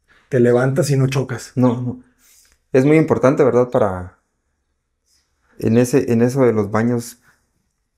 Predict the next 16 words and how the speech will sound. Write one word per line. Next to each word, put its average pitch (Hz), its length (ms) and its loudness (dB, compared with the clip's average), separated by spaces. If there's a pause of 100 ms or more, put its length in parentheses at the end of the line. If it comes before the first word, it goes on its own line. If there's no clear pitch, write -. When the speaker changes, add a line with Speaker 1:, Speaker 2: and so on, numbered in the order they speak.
(140)
Speaker 1:
Debajo 143 440 0
de - 60 0
Speaker 2:
abajo 131 80 -4
Speaker 1:
las 113 80 -12
escaleras. 117 360 -8
Speaker 2:
de 104 40 -8
las 104 160 -12
escaleras. 107 460 -10 (380)
Lo 127 160 2
logramos, 160 680 0 (120)
eh, 120 440 -6
por 120 120 0
medio 135 160 2
de 147 60 4
este 143 120 -4
escalón. 113 480 -6